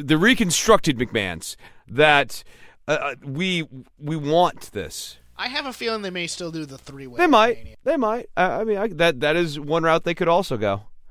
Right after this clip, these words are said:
Speaker 1: But they, they still need to have, uh, both titles. I, I mean, I guess you could have a unified SmackDown Raw Women's Champion.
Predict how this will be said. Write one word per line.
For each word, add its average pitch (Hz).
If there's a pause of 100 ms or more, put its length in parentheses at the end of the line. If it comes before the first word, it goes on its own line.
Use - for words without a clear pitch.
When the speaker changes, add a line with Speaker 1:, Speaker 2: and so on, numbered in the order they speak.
(300)
Speaker 1:
But 175
they, 190
they 190
still 233
need 208
to 175
have, 160
uh, 143
both 143
titles. 143
I, 151
I 127
mean, 127
I 127
guess 135
you 139
could 123
have 120 (560)
a 131
unified 143
SmackDown 131
Raw 120
Women's 113
Champion. 165